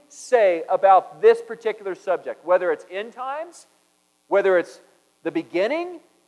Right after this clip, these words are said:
whether it's evolution, whether it's salvation, whether it's repentance and faith and hell, whatever the subject is, we have got to be humble and say, "God opposes the proud, but gives grace to the humble." Let's look in the Scriptures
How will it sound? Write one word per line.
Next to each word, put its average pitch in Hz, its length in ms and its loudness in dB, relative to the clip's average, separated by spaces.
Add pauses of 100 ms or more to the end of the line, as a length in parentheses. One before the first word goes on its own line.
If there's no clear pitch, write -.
(120)
whether 196 240 0
it's - 180 -8
evolution, 214 760 -4
whether 180 260 -4
it's 170 120 -18
salvation, 202 840 -6
whether 180 240 -2
it's 170 160 -12
repentance 214 640 -12
and 143 120 -16
faith 233 340 -4
and 160 100 -6
hell, 226 380 -2 (160)
whatever 247 560 2
the 269 120 -12
subject 262 680 -4
is, 131 420 -8 (1300)
we 233 160 -4
have 214 380 0
got 262 340 2
to 262 100 -16
be 233 180 -14
humble 208 520 -2
and 185 160 -8
say, 185 180 -8
"God 202 280 -6
opposes 233 880 -2
the 180 140 2
proud, 180 800 0 (320)
but 185 180 -4
gives 208 220 -2
grace 202 320 -4
to 220 80 -14
the 185 100 -2
humble." 185 240 -4
Let's 156 220 -6
look 226 400 -2
in 285 80 -10
the 247 100 -12
Scriptures 185 600 -10